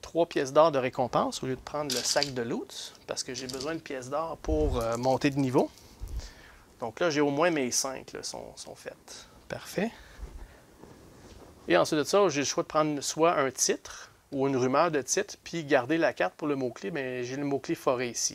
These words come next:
fait que je le garde. Fait que là, tout ce qui me manque, c'est le mot-clé, soit un autre mot-clé quest ou un autre mot-clé Badlands. Puis je vais pouvoir faire une action pour faire un level up. Donc là, il me reste une autre action à faire.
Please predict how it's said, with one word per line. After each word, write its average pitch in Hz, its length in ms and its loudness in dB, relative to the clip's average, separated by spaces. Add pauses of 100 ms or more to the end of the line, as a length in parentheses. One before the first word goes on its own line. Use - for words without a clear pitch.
fait - 120 -10
que - 80 -10
je - 100 -4
le 117 100 6
garde. 107 280 -2 (680)
Fait - 100 6
que - 60 0
là, 254 60 4
tout - 140 6
ce - 80 6
qui - 140 0
me 175 60 4
manque, 196 280 8
c'est - 100 0
le 147 60 4
mot-clé, 151 420 4
soit 214 280 4
un 175 120 4
autre 196 220 2
mot-clé 165 320 0
quest - 480 -2
ou 160 80 0
un 147 80 0
autre 180 200 -2
mot-clé 156 300 -2
Badlands. 127 720 0 (220)
Puis - 100 -10
je 117 60 -8
vais 120 80 -4
pouvoir 143 240 0
faire 170 240 4
une 135 160 0
action 151 260 -2
pour 147 220 -4
faire 151 180 4
un 135 80 6
level 131 300 2
up. - 220 -2 (1500)
Donc 123 260 0
là, 202 100 4
il 160 160 -2
me 143 100 -2
reste 196 480 2
une 190 180 0
autre 202 220 0
action 185 400 2
à 156 80 4
faire. 202 480 0